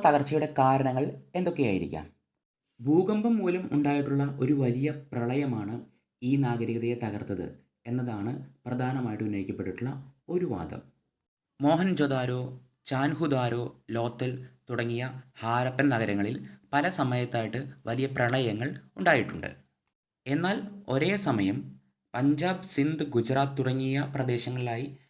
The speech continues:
വ്യാപിച്ചു കിടക്കുന്ന വിവിധ ഹാരപ്പൻ നഗരങ്ങൾ ഒരുമിച്ച് ഒരേ പ്രളയത്തിൽ തകരുക, ഇത് അസംഭവ്യമാണ് എന്നാണ് പല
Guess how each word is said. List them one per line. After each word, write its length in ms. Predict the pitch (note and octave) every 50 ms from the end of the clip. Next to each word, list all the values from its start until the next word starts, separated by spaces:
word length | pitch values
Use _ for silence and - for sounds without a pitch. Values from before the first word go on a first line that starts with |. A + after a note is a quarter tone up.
| _ _ -
വ്യാപിച്ചു 460 | A2 A#2+ A#2+ B2 B2+ C3+ C3+ C3+ C#3+ C3
കിടക്കുന്ന 400 | B2+ A#2+ A2+ - G#2+ G#2+ A#2 C3+ C#3+ - - - _ _ _ _ _ _ _ _ A#2
വിവിധ 300 | B2 C#3+ E3+ F#3 F#3 G3 E3+ D3+
ഹാരപ്പൻ 360 | C#3+ C3+ B2+ B2+ B2+ C3 C3 B2
നഗരങ്ങൾ 340 | A#2+ A#2 A#2 A#2 A#2+ B2+ - - - _ _ - A2+
ഒരുമിച്ച് 500 | A#2+ B2 D3 E3 E3 C#3+ C#3+ - C#3+ C#3+ D3 C#3+ - _ _ - -
ഒരേ 160 | C3+ C#3+ D3+ - C#3+ -
പ്രളയത്തിൽ 420 | C3 B2 A#2 A#2 A#2 A#2 B2 B2 A#2+ A2
തകരുക, 300 | F#2+ F#2+ F#2 F2 E2 E2 - - - _ _ _ _ _ _ _ -
ഇത് 200 | - C#3+ F3+ G3 F#3+ G3 G3 - - - - A2+
അസംഭവ്യമാണ് 760 | - B2 A#2+ A2+ A#2+ A#2 A#2+ B2 A#2 A2 G2+ G2 F#2+ F2+ - - - - _ _ - A2
എന്നാണ് 300 | G#2+ G2+ F#2 F#2 F#2+ A2 - - - - -
പല 80 | A#2